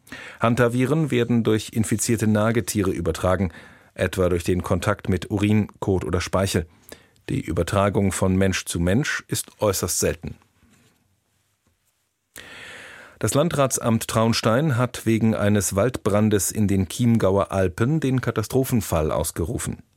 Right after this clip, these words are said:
Ziel sei es, eine weitere Ausbreitung des Feuers innerhalb des schwer zugänglichen Geländes am Saurüsselkopf zu verhindern,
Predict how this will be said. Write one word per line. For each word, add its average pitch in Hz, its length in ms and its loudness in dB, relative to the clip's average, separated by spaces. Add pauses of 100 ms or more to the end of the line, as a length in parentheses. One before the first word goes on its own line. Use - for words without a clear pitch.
(580)
Ziel 120 300 0
sei 107 220 2
es, - 280 -4
eine 113 360 0
weitere 104 380 2
Ausbreitung 101 760 2
des 90 120 0
Feuers 110 600 2
innerhalb 101 460 0
des - 180 -2
schwer 101 340 -2
zugänglichen 95 680 0
Geländes 95 600 2
am 90 220 0
Saurüsselkopf 92 880 0
zu - 160 -2
verhindern, 104 500 2